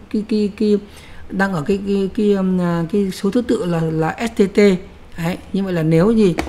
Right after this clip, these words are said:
Nếu đúng là như này, nếu mà, nếu đây nhé. Nếu mà cái chữ cái mà người dùng đã gõ đấy chính là cái C, C H press và đúng số thứ tự, đúng với cái này này,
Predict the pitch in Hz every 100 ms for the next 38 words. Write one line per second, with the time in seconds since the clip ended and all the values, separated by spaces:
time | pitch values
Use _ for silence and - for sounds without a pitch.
0 | - - 165 190 196 196 262 190 185 170
1 | 156 175 226 190 170 156 160 180 202 202
2 | 208 - - - - - - - 175 170
3 | 170 175 226 233 190 175 170 165 151 196
4 | 185 - - - 180 214 202 170 151 160
5 | - 175 180 247 262 294 - - - -
6 | 214 196 - 190 - - 220 214 208 202
7 | 196 - - - - - - - - -
8 | - - 202 190 233 - 196 190 254 254
9 | - - - - - - - - - -
10 | - 180 175 202 202 269 370 392 - 233
11 | 262 262 220 - - - - 185 233 247
12 | 226 175 165